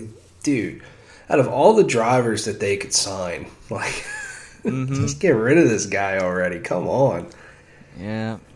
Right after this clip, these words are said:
Speaker 2: I mean, I guess when you're the son of a billionaire, you can get away with fucking bullshit.
Speaker 1: Yeah, it's just bad, and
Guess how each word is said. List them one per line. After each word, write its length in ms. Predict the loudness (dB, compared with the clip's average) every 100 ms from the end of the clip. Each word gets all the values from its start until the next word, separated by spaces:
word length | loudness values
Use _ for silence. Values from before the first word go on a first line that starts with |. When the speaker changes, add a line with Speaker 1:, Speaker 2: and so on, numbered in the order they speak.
| -20 -20 -20 _ -20 _ -20 _ -14
Speaker 2:
I 80 | -8
mean, 240 | -4 -2
I 80 | 0
guess 300 | 0 0 0
when 220 | -2 0
you're 260 | -2 -4 -6 -14 -20 -12
the 80 | -8
son 260 | -2 -2
of 100 | 0
a 60 | -2
billionaire, 640 | 0 2 2 0 -2 -2
you 100 | -4
can 160 | -8 -6
get 160 | -6
away 220 | -2 -4
with 180 | -4 -8 -12 -20 -20 -20 -12
fucking 340 | -12 -12 -14
bullshit. 520 | -12 -12 -12 -10 -10 -12 -20 -20 -20 -20 -10
Speaker 1:
Yeah, 400 | -4 -2 -2 -4 -10 -12
it's 200 | -8 -6
just 260 | -6 -8 -8
bad, 460 | -4 -4 -4 -6
and 200 | -8 -12